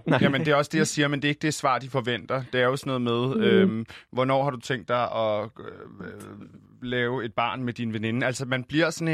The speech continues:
Speaker 2: en... Vi, vi bliver ligesom reduceret til sådan nogle små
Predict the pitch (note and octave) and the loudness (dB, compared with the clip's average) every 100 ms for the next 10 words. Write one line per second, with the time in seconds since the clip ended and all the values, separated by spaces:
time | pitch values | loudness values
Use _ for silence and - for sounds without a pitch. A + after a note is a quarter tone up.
0 | C#3 C3 - - D3 D#3 - D3 D3+ D3+ | -2 -4 -12 -6 -2 -2 -4 -4 -2 0
1 | D3 C#3 F#3 D3+ C3+ B2+ - D#3 D3+ D3+ | 0 0 -2 0 -2 -2 -2 0 0 0
2 | D3+ - C#3 C#3 - D3 D3 B2+ | -4 -6 -4 -4 -4 0 0 0